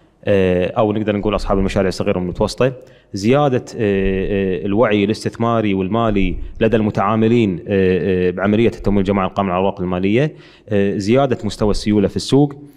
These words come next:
وإتاحة أيضًا فرص، آه، استثمارية لصغار المستثمرين، وأيضًا، آه، فرص تمويلية لرواد الأعمال. فهذه المستهدفات، آه، أو نقدر نقول هذه الأمور اللي تستهدفها، آه، الهيئة،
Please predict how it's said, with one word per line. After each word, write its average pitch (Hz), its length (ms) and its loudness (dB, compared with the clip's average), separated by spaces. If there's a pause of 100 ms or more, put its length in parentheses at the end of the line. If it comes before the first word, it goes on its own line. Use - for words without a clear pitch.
(140)
وإتاحة 131 600 2
أيضًا 127 260 0
فرص، - 500 -4
آه، 110 200 2
استثمارية 117 560 2
لصغار 120 380 0
المستثمرين، 127 680 0 (400)
وأيضًا، 147 560 4
آه، 139 140 4
فرص 135 300 2
تمويلية 123 540 4 (500)
لرواد 101 360 2 (220)
الأعمال. 92 380 0 (440)
فهذه 110 560 0
المستهدفات، 113 720 0 (420)
آه، 107 220 0
أو 117 100 0
نقدر 113 220 0
نقول 107 200 0
هذه 107 500 0
الأمور 110 400 -2
اللي 110 120 -2
تستهدفها، 110 640 -2
آه، 92 540 -2
الهيئة، 127 480 -2